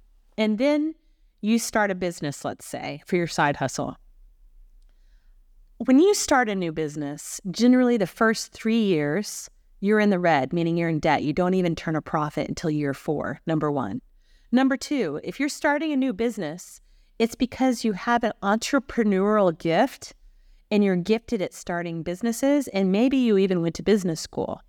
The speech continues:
and you're great with finances. So if you're starting a business and you don't have a business gift,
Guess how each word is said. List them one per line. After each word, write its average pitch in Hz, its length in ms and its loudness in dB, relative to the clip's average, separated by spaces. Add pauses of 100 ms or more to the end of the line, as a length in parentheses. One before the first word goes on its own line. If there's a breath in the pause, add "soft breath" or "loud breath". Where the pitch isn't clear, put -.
(160)
and 190 140 2
you're 165 100 2
great 185 360 -2
with 185 140 -8
finances. - 840 -6 (520)
So 202 460 0
if - 120 -14
you're 320 100 -4
starting 349 280 -2
a 220 60 0
business 233 400 -2
and 180 140 -2
you 151 260 -8 (100)
don't 302 280 2
have 247 140 -4
a 196 60 -2
business 175 400 -8
gift, 156 420 -6